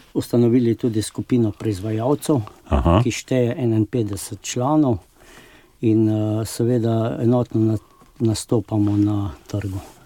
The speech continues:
Speaker 2: Eh, je še kakšen, eh, interes v Sloveniji, recimo ne samo tukaj na Gorenjskem?
Speaker 1: Tudi druge klavnice se obračajo name, vendar trenutno zaradi tako nizkega staleža drobnice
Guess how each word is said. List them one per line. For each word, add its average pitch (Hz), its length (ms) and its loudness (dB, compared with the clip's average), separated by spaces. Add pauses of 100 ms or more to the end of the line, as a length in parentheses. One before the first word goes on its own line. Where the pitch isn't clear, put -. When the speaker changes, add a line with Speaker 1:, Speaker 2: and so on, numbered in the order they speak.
(440)
Speaker 2:
Eh, - 120 2
je 101 360 6
še 156 240 0
kakšen, 151 440 2 (140)
eh, 117 340 0
interes 120 640 2
v 120 80 0
Sloveniji, 110 680 2
recimo 98 500 2
ne 95 180 2
samo 98 480 2
tukaj 92 340 0
na 87 140 0
Gorenjskem? 85 680 0 (640)
Speaker 1:
Tudi 156 340 2
druge 147 400 0
klavnice 147 560 0
se - 160 -6
obračajo 117 640 -2
name, 170 440 2 (160)
vendar 127 500 0 (420)
trenutno 139 840 2 (280)
zaradi 120 520 -2
tako - 260 -4
nizkega 127 460 0
staleža 123 600 -2
drobnice 110 760 0